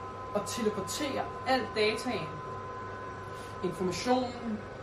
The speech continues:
fra vores atomer over til vores membran. Og så er den her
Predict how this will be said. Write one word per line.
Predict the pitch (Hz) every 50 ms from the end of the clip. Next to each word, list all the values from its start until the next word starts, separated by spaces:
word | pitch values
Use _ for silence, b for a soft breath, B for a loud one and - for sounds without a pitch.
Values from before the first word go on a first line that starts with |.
| - - - -
fra | - - 208 220 220
vores | 226 226 202 175 160 - - - - - - - - -
atomer | - - - - 302 - - 233 220 202 - - - - - - - - - - - - - - - - - - - -
over | 247 254 247 240 226 202 - - - - - - - - -
til | - 233 196 180
vores | 165 165 - -
membran. | 185 170 160 - 165 165 - - - - - - - - - - - - - - - - - - - - - - - - - - - - - - - - - - - - - - - - - - - - - - - - - - - - - - - - - - - -
Og | 202
så | - 262 262
er | 247 240 233
den | 233 220
her | 220 233 208